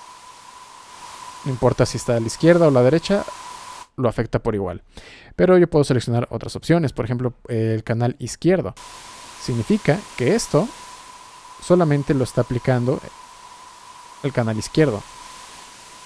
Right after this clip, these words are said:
Y al derecho no. El derecho lo podemos ver que está intacto. Como si no estuviera el ecualizador.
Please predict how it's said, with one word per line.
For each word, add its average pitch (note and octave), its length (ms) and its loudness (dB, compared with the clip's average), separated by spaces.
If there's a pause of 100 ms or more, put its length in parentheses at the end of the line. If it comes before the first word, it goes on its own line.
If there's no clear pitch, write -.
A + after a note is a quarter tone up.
(640)
Y C#3+ 60 2
al A#2+ 120 4
derecho A#2 320 0
no. G#2 260 -6
El A#2+ 100 -6
derecho A#2 420 -2 (300)
lo D3 80 -16
podemos A2+ 320 -2
ver C3 180 0
que - 100 -12
está - 120 -8
intacto. G#2+ 400 -6 (2000)
Como G#2 200 -6
si - 120 -4
no B2 80 2
estuviera B2 380 4
el A2+ 80 2
ecualizador. - 500 -6